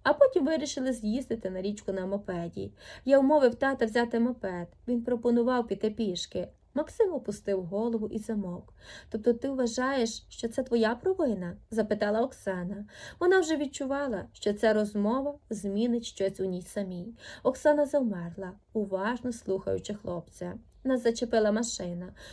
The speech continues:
Ми відлетіли у стовп. Хлопець говорив тихо, без емоцій,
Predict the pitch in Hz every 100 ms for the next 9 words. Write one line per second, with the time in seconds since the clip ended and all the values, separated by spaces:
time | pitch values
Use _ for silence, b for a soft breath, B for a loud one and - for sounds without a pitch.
0 | B 311 285 254 269 - 269 262 254 -
1 | - 180 175 - - - 370 349 269 269
2 | 262 262 262 190 180 175 185 - 208 208
3 | - 226 208 180 170 - 185